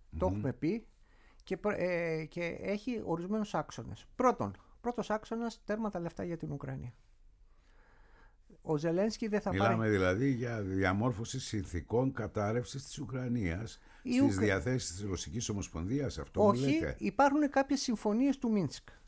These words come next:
Speaker 1: οι οποίες πρέπει να τηρηθούν.
Speaker 2: Θα υπάρξει επιστροφή σε εκείνες, λέτε.
Speaker 1: Αυτή,
Speaker 2: Μάλιστα.
Speaker 1: όταν έφυγε ο πρόεδρος του Τραμπ, ίσχυαν συμφωνίες, ε, του Μίνσκ. Ας επιστρέψουμε σε αυτές τις συμφωνίες που είχαν ελεύθερα συμφωνηθεί από τα δύο μέρη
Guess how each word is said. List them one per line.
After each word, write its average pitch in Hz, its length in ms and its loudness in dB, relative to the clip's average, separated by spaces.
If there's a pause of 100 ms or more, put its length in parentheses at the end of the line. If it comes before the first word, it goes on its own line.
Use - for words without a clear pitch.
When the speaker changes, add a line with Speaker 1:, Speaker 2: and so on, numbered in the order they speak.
(280)
Speaker 1:
οι 202 80 -4
οποίες 262 280 0
πρέπει 277 240 -4
να 254 80 2
τηρηθούν. 226 380 -2
Speaker 2:
Θα 80 80 2
υπάρξει 98 420 -2
επιστροφή 85 520 -6
σε 95 160 -6
εκείνες, 82 640 -6 (180)
λέτε. - 480 -6
Speaker 1:
Αυτή, 156 220 2
Speaker 2:
Μάλιστα. 156 360 -4
Speaker 1:
όταν 254 340 6
έφυγε 254 320 2
ο 180 60 0
πρόεδρος 190 420 0
του - 120 -14
Τραμπ, 185 300 2 (440)
ίσχυαν 214 560 -2
συμφωνίες, 185 600 -4
ε, 165 580 -6
του 151 100 -4
Μίνσκ. 127 340 -4 (540)
Ας - 240 -4
επιστρέψουμε 196 640 0
σε 254 120 -2
αυτές 220 220 -2
τις - 80 -6
συμφωνίες 180 600 -4
που - 140 -8
είχαν 196 260 -4
ελεύθερα 160 840 -2 (280)
συμφωνηθεί 147 720 -4
από 131 180 -6
τα 120 140 -6
δύο 113 240 -4
μέρη 113 380 -4